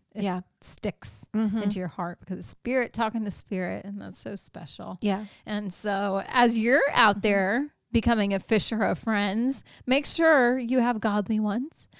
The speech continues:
Speaker 1: Make sure you have one, at least one good one. Hopefully you can surround yourself with more of them and go ahead and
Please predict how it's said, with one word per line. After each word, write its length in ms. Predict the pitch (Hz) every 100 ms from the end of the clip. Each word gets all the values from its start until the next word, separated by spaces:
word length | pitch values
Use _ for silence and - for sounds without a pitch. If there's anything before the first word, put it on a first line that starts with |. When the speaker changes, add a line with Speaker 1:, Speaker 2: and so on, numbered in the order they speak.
| -
Speaker 1:
Make 240 | 208 233 262
sure 180 | - 277
you 220 | 233 247
have 460 | 208 214 277 240 185
one, 400 | 185 185 208 269 -
at 180 | 214 220
least 380 | 254 320 240 -
one 480 | 220 226 277 262 185
good 420 | 175 220 277 226
one. 300 | 175 196 269 _ _ - _ -
Hopefully 280 | 320 - 202
you 40 |
can 120 | 214
surround 380 | 196 202 190 202
yourself 500 | 190 - 180 175 -
with 140 | 180
more 320 | 196 196 185 170
of 120 | 170
them 340 | 175 185 226 254 _ - - -
and 600 | 226 220 214 220 214 - _ _ _ _ _ _ _ - 185
go 200 | 208 240
ahead 400 | - 240 262 247
and 200 | 185